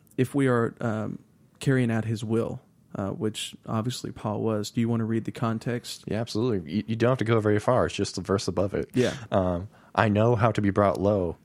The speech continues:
Speaker 2: and I know how to st-, uh, how, I know how to abound. In any and every circumstance, I have learned the secret of facing plenty and hunger, um, abundance and need." Um, uh, so,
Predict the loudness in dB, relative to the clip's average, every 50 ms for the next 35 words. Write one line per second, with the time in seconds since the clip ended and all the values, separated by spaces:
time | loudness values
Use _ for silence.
0 | -8 -4 0 0 2 2 4 4 4 4 2 2 2 0 0 2 -2 -2 -2 -4
1 | -10 _ -4 -4 -4 -4 -2 0 2 2 2 2 2 2 2 2 2 0 -6 _
2 | _ _ _ -20 _ _ _ _ _ -2 0 2 4 4 4 4 4 4 2 2
3 | 4 2 2 2 2 2 2 2 0 -2 -4 -8 -10 -12 -20 -20 -20 -20 -20 _
4 | _ -14 _ -4 -2 0 2 2 4 4 2 2 2 2 2 2 0 -2 0 0
5 | 0 0 0 -2 -6 -4 -4 -4 -4 -4 -6 -8 -12 -14 _ -6 -2 0 0 0
6 | 2 2 2 2 2 2 0 -4 -4 -6 -6 -6 -2 -2 -2 0 0 -2 -2 -2
7 | -8 -2 -2 -2 -2 0 -4 -6 -6 -6 -8 -8 -2 0 0 0 0 -2 -2 -2
8 | -2 0 0 0 0 0 0 -2 -4 -4 -6 -12 -20 -20 -20 -20 -20 _ _ _
9 | _ _ -10 -6 -4 -4 -4 -4 -4 -4 -4 -2 2 2 2 2 2 0 -2 -2
10 | -4 -6 -6 -2 -2 0 0 0 -2 -2 -4 -4 -6 -8 -10 -12 _ _ _ _
11 | _ _ _ _ _ _ _ _ _ _ _ _ _ _ -20 -16 -6 -4 -2 0
12 | 0 0 -2 -2 -4 -10 _ _ _ _ _ _ _ _ _ _ _ _ _ _
13 | _ _ _ _ _ _ -16 -14 -10 -8 -6 -4 -4 -4 -4